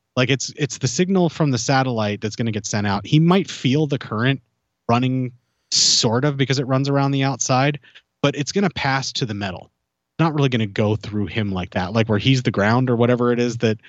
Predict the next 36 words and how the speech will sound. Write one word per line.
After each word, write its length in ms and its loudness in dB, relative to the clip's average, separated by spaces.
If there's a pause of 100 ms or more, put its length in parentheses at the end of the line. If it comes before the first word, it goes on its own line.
(240)
Aykroyd 340 -2
said. 140 -4
That's 200 -2
bullshit. 440 -4 (400)
I 100 -4
know, 160 -8
it's, 200 -14
it's 200 -10
a 60 -4
movie. 420 0
I 100 -4
get 180 0
it. 160 -4
It, 160 -6
it's 160 -10
cool. 380 -4
I'm 100 -4
just, 200 -4 (380)
you 80 2
know, 240 0
I'm 120 0
a 40 4
nitpicker 480 -2
about 220 -2
that 140 -6
kind 180 -4
of 60 -6
thing, 160 -6
I 80 2
have 240 2
to 80 -2
say, 460 2
whenever 320 -4
something 300 -6
bugs 260 -2
me. 180 -8